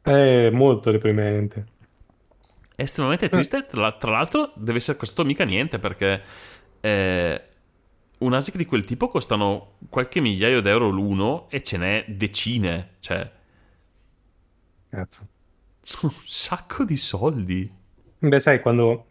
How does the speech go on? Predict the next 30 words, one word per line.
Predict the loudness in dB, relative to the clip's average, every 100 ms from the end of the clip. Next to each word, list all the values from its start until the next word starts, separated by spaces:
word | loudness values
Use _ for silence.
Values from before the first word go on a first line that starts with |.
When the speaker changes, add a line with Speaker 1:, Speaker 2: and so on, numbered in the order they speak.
| 0
Speaker 1:
quando | 4 6
rubi | 6 4
la | 2
corrente | 4 4 4 4
elettrica, | 2 2 0 0 -2 -2 -6 -10 _ _ _ _ _ _ _ _ _ _ _ _ _ _ -2
il |
mining | 2 4 4 4
non | 4 2
ti | 0
costa | -2 0
nulla, | 2 2 2 0
quindi | 0 0 0 -4 -10 _ _ _ _
ci | -8 -2
guadagni. | 0 0 -2 -6 _ -6
Speaker 2:
<laughs> | -6 -4 -8 -6 -10 -10 -14 -10 -14 -14 -14 -10 -8 -8 -6
Sì, | -4 -2
sì, | -2
sì, | -2 2 4
è | 4
vero, | 4 2
è |
vero. | 2 0 0 -4 -20 _ _ _ _
Però, | -2 0 2 0 2 2 0 -2 -16 -20 -20 -20 -20 _
però, | -4 -2 0 -2 -2
quando | -2 -2 -2
potresti, | -2 -4 -8 -10 -18
sapendo | -6 -4 0 0 0
che |
potevi | -2 -2 -2
coltivare | 0 0 0 0 2 2 2 0 -4 -10